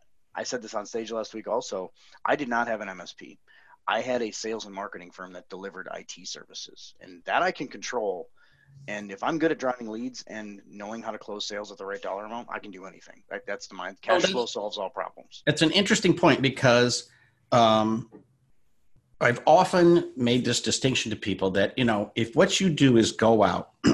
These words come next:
Speaker 2: <clears throat> and sell an extra, whatever, fi-, five thousand, two thousand dollar contract every month, month after month after month, uh,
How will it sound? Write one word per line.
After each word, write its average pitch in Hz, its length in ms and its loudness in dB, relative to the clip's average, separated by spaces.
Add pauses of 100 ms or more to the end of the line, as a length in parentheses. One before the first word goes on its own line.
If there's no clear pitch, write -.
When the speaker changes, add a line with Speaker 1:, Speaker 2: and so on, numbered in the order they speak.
(140)
Speaker 2:
<clears throat> - 360 -6
and 110 140 2
sell 117 320 4
an 110 160 0
extra, 131 580 0 (420)
whatever, 95 380 2 (560)
fi-, - 280 0
five 139 260 6
thousand, 131 480 6
two 160 160 2
thousand 117 540 2
dollar 104 680 2 (120)
contract 110 500 0
every 117 180 4
month, 98 320 4
month 120 220 2
after 85 180 -4
month 113 240 0
after 92 180 -4
month, 101 400 -2 (380)
uh, 110 80 -4